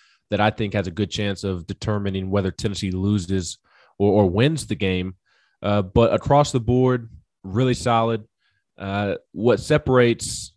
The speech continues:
them from, or, or the better part of their team is without a doubt Kenny Pickett. I mean, that's where you kinda start and stop with, with him. I, I think this, this Pitt team is gonna go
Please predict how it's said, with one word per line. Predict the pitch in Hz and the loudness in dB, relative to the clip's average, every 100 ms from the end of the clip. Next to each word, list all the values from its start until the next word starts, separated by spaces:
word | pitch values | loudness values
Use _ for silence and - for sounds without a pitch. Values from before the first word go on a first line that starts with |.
| _ - | _ -16
them | 98 117 117 110 101 | -2 2 2 0 -4
from, | - 110 107 101 98 95 - - _ _ _ _ _ _ 107 | -4 0 2 0 -2 -8 -12 -20 _ _ _ _ _ _ 0
or, | 104 | 2
or | 92 104 95 - - | 2 0 -2 -6 -4
the | 104 | 2
better | 135 139 127 | 4 6 4
part | - 113 104 - | 2 2 2 0
of | 113 | -2
their | 104 98 | -2 -6
team | 113 98 90 | -6 -6 -6
is | 82 | -6
without | 95 98 92 | -4 -2 -2
a | 82 | -2
doubt | 92 90 - | -2 -4 -6
Kenny | - 92 85 | -8 -6 -6
Pickett. | - 92 82 - | -6 -6 -8 -12
I | |
mean, | 95 | -6
that's | 107 107 | -4 -4
where | 104 95 | -4 -6
you | 85 | -6
kinda | 104 92 80 - - | -6 -6 -8 -14 -18
start | - 117 101 - | -4 2 2 0
and | 85 | -8
stop | - 104 92 - | -4 0 0 -2
with, | 92 87 76 - - _ _ | -4 -4 -6 -14 -20 _ _
with | 95 87 | -8 -6
him. | - 98 80 87 | -4 -6 -6 -2
I, | 101 98 | -2 -2
I | |
think | 104 101 - - | -4 -6 -8 -10
this, | 104 - - | -8 -10 -12
this | - 107 | -8 -8
Pitt | - - - | -4 -6 -4
team | 120 104 95 | -6 -6 -6
is | 90 | -6
gonna | 98 90 | -6 -6
go | - 104 101 95 | -2 0 0 -2